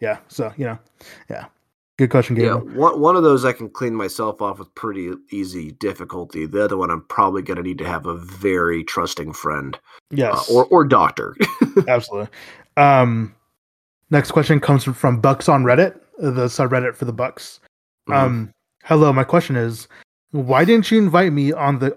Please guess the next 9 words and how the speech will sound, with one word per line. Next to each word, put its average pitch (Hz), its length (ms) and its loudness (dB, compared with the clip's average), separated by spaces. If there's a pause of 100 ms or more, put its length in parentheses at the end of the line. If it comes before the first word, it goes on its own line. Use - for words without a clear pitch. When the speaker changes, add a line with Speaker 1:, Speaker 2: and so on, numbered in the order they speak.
Speaker 1:
on 143 240 2 (140)
a 135 140 -2
guest, 147 500 -2 (100)
uh, 123 300 0
for, 139 320 -6 (300)
uh, 120 360 -2 (140)
on 143 180 0
this 131 200 -4
post - 560 -4